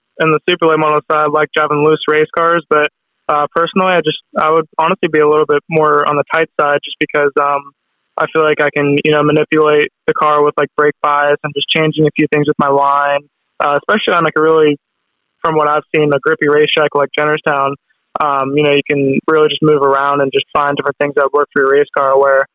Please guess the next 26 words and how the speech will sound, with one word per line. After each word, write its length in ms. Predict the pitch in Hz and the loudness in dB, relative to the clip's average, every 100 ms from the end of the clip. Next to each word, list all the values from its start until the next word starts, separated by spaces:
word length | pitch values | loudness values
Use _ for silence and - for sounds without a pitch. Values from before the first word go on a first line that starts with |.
| _ _ - | _ _ -6
on 160 | 160 143 | -2 -2
a 40 | - 165 | -4 -2
slick 180 | 160 - | -2 0
racetrack, 540 | 156 151 - 143 139 - | 0 0 0 -2 -2 -2
I 60 | 143 | 0
mean, 200 | 143 143 | 2 2
you 100 | 139 | 2
just 160 | 139 | 0
kinda 200 | 151 143 | -2 0
gotta 260 | 143 139 139 _ _ - | 0 0 -2 _ _ -4
fall 200 | 165 151 | 0 0
into 120 | 147 | 0
line 360 | 139 139 143 143 | 0 2 0 0
and 120 | 139 | 0
just, 160 | 135 - - | -2 -2 -2
um, 340 | 139 135 131 135 | 0 0 -4 -4
you 100 | 143 | 0
know, 80 | 135 | 2
you 160 | 139 | 2
got 140 | 143 139 | 2 2
what 120 | 139 - | 0 -2
you 60 | |
got. 320 | 139 143 143 143 | -2 0 -2 0
But, 200 | 139 135 _ _ _ _ _ - | 0 0 _ _ _ _ _ -4
um, 560 | 151 135 131 127 127 139 | -2 0 -2 -2 -4 -6
on, 240 | 151 143 | -2 -2